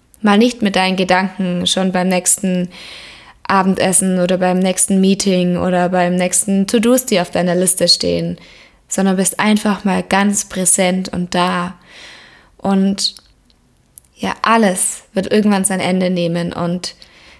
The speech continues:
dadurch wird wirklich jeder einzelne Moment so unglaublich wichtig und so unglaublich kostbar. Deswegen bitte, bitte,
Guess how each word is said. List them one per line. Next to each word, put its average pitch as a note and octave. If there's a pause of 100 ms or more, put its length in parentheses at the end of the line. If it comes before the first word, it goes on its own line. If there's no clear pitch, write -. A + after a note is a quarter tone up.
(140)
dadurch G#3
wird G3
wirklich G3
jeder G#3+
einzelne G3
Moment F3+
so -
unglaublich G3+
wichtig F#3
und F3+
so -
unglaublich F#3
kostbar. E3+ (680)
Deswegen F#3+
bitte, A3+
bitte, G#3